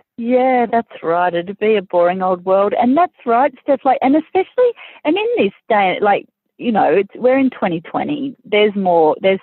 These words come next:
so many more people doing exactly the same thing that I'm doing now because, you know, people do understand the power of connecting online and, and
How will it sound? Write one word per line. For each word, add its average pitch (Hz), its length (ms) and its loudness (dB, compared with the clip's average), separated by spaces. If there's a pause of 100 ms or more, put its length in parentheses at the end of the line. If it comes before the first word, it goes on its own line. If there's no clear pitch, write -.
so 147 120 0
many 147 200 -4
more 151 180 -4
people 156 320 -6
doing 151 400 -4 (100)
exactly 147 520 -2
the 143 240 -2
same 147 240 -8 (200)
thing 160 400 -8 (400)
that 170 80 -2
I'm 170 140 0
doing 175 240 0
now 170 180 2
because, 214 440 0 (420)
you 220 220 -2
know, 175 320 2
people 214 380 0
do 190 600 0 (840)
understand 165 680 -2
the 160 80 -4
power 151 520 0
of 151 120 -2 (380)
connecting 175 500 -4
online 160 640 0
and, 160 260 -6 (440)
and 165 500 -6